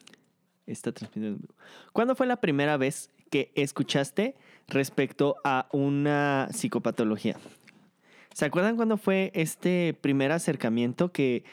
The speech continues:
quizás en su vida hayan tenido con, eh, alguna enfermedad mental? No que ustedes la hayan tenido necesariamente o que haya sido de algún familiar.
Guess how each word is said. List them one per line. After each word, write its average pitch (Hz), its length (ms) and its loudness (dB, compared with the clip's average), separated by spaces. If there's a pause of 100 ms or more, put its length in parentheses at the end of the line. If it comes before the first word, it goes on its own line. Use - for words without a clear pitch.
(340)
quizás 127 340 0
en 151 120 2
su 143 100 0
vida 131 400 0
hayan 131 300 0
tenido 131 500 0
con, 117 640 0
eh, 110 340 0
alguna 117 360 0
enfermedad 120 480 0
mental? 127 540 -2 (640)
No 175 340 0
que 220 80 2
ustedes 185 340 0
la 151 60 2
hayan 147 180 0
tenido 147 340 0
necesariamente 131 840 0 (400)
o 135 560 2
que 131 320 2
haya 131 300 2
sido 139 240 0
de 135 80 2
algún 127 220 0
familiar. 117 520 0